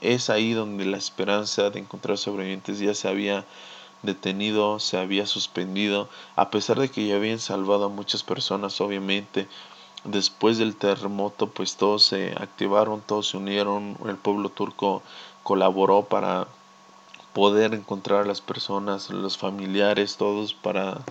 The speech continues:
salvar a, a sus seres queridos. Pues, eh, desgraciadamente,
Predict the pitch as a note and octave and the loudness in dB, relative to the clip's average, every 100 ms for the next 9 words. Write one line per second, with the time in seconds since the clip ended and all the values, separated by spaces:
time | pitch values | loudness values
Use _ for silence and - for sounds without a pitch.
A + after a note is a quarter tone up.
0 | - - - F#2+ G2 G2+ G2+ G2+ - G2+ | -14 -12 0 2 6 6 4 2 -2 0
1 | - - G#2 G#2 - G2 G2 G#2 A2 - | 2 4 4 2 0 2 4 4 0 -4
2 | - - - - - - - - - - | -14 -20 -20 -20 -20 -20 -20 -20 -20 0
3 | G#2 G#2 G#2 G#2 - - - A2 A2 A2+ | 6 8 8 4 -4 -6 -4 0 2 2
4 | A2 A#2 B2+ B2 A#2 A#2+ A#2 A#2 | 2 0 0 -2 -2 2 4 4